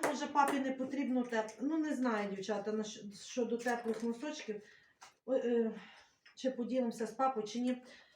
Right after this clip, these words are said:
Дивіться, ось такі теплі по шістдесят гривень. Чотири пари взяла для Гліба. І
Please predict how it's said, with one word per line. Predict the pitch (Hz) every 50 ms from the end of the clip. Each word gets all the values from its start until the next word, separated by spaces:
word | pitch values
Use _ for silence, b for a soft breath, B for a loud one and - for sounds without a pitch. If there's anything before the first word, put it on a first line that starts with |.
| B B B B
Дивіться, | 202 240 269 - - 262 254
ось | 262 269
такі | - - 285 285 - 277
теплі | - - 294 320 330 - 277 254
по | - - 254 285 294 -
шістдесят | - 285 269 240 208 196 254 247 - - 269 269 269 -
гривень. | 240 196 220 220 226 220 202 190 190 190 185
Чотири | - - 262 269 262 - 269 262 254 233 240 233
пари | 233 240 247 240 240 226 226
взяла | 214 202 196 220 220 220 214 202
для | 202 208 208 208
Гліба. | 202 - 190 185 185 185 180 180 165 202 220 - 339 381 - - B B B B B B B B B B B B B B _ -
І | 294 311 330 330 320